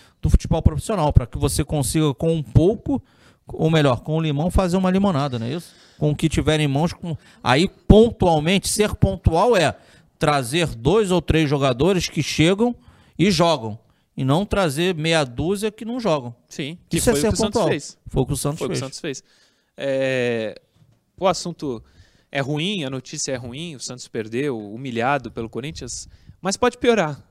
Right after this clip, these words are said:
Speaker 2: Põe na tela, Johnny, o que a gente vai falar agora sobre Gabigol, Santos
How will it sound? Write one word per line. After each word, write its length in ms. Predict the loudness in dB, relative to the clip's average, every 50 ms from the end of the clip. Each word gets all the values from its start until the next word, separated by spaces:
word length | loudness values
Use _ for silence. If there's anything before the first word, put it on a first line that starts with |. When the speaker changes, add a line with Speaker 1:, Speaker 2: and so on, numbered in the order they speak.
| _ -20 _ _ _ _ _ _ 0
Speaker 2:
Põe 120 | 2 2
na 120 | 2 0
tela, 320 | -2 0 0 0 0 0 -2
Johnny, 220 | -4 -6 -8 -8
o 20 | -8
que 80 | -8
a 60 | -8
gente 120 | -8 -8 -8
vai 100 | -12 -10
falar 240 | -8 -6 -4 -4 -4
agora 360 | -4 -2 -2 -2 -2 -4 -6 _ _ _ _ _ _
sobre 400 | -10 -6 -4 -4 -2 -4 -4 -6 -8
Gabigol, 760 | -4 -2 -2 0 0 -2 -2 2 4 4 4 4 2 -2 -8 _ _ _ _ _ _ _
Santos 800 | -14 -6 -4 -2 0 0 -2 -4 -6 -8 -6 -6 -6 -6 -8